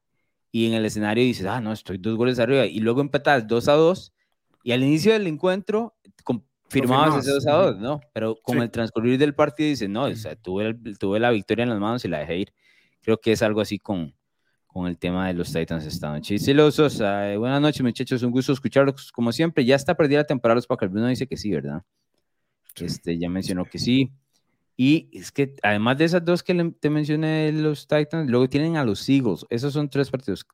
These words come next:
Speaker 1: <laughs> Cowboys, Titans, Eagles.
Speaker 2: Es que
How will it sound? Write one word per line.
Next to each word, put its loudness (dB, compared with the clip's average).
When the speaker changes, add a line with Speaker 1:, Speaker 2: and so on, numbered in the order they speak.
Speaker 1:
<laughs> -4
Cowboys, 4
Titans, 0
Eagles. 4
Speaker 2:
Es -10
que -12